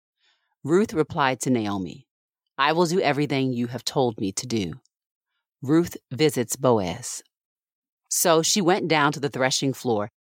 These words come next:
and did everything her mother-in-law had instructed her to do. When Boaz had finished his meal and was feeling satisfied, he lay down to sleep at the far end of the grain heap. Then Ruth crept up quietly, uncovered his legs, and lay down beside him.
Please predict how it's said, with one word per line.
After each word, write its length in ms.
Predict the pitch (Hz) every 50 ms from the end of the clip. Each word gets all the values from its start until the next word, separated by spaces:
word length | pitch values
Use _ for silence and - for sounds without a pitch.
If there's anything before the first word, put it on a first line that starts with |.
| _
and 120 | 143 160 160
did 120 | 160 147
everything 460 | 151 151 147 185 185 147 165 151 147
her 120 | 151 156 147
mother-in-law 560 | 135 127 123 147 147 143 143 127 110 113 120
had 140 | 135 127 120
instructed 480 | 127 - - - 127 120 - - 127
her 160 | 120 120 117
to 140 | 113 - - -
do. 320 | 139 139 127 101 85 110 - _ _ _ _ _ _ _ _ -
When 160 | 160 160 160
Boaz 420 | 123 156 165 180 190 190 180 -
had 140 | 185 143 -
finished 380 | - - 170 170 185 180 - -
his 160 | 147 123 -
meal 280 | 156 170 156 120 101
and 120 | - 131 139
was 180 | 131 - -
feeling 320 | - 165 160 147 139 123 -
satisfied, 720 | - - 170 160 147 135 - - 113 101 90 85 90 - _ _ _ _ _
he 180 | _ - 175 160
lay 280 | 151 156 156 165 180 170
down 300 | 165 160 147 143 147 147
to 120 | - -
sleep 420 | - - - 147 139 117 110 - - -
at 120 | 131 -
the 80 | - 123
far 300 | - - 143 143 143 -
end 220 | - 147 135 131 131
of 80 | 123
the 100 | - 131
grain 340 | 110 - 131 139 139 143 139
heap. 380 | 131 - - 135 131 - _ - _ _ _ _ _ _ _ -
Then 340 | 135 170 170 180 196 190 156
Ruth 320 | 151 160 165 160 - -
crept 320 | - - 175 175 - -
up 220 | - 156 151 - -
quietly, 600 | - - 147 143 139 127 104 98 110 107 113 - _ _ -
uncovered 520 | 151 143 123 - - 170 151 175 170 156
his 200 | 143 156 131 -
legs, 540 | 131 131 131 117 104 101 - - - - - _ _ _ _ _
and 180 | - 151 156 147
lay 200 | 143 147 151 151
down 300 | 143 139 131 123 127 120
beside 440 | 127 123 - - 151 131 120 120 127
him. 300 | 135 104 87 82 117